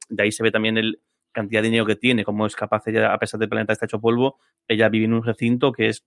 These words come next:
mm, casi un, un, un, eso, jardín floral, agua y, y demás, y luego encima se puede permitir tener a, a droides asesinos de guardaespaldas, a un lugarteniente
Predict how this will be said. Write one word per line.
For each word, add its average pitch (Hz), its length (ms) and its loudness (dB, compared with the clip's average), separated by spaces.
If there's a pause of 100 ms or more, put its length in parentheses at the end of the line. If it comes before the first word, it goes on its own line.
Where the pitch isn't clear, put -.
mm, 110 280 -6
casi 110 280 -6
un, 110 420 -6 (280)
un, 107 600 -2
un, 113 160 -2 (100)
eso, - 160 -10
jardín 110 500 0
floral, 113 640 2
agua 113 640 2
y, 113 260 0
y 117 60 0
demás, 113 340 2 (340)
y 113 100 0
luego 104 180 2
encima 113 260 -2
se 117 160 -2
puede 110 300 0
permitir 113 500 -2 (320)
tener 107 300 2
a, 101 260 2
a 98 180 -2
droides 110 400 2
asesinos 110 420 -2
de 113 60 2
guardaespaldas, 131 920 2
a 107 200 4
un 107 420 0
lugarteniente 107 920 2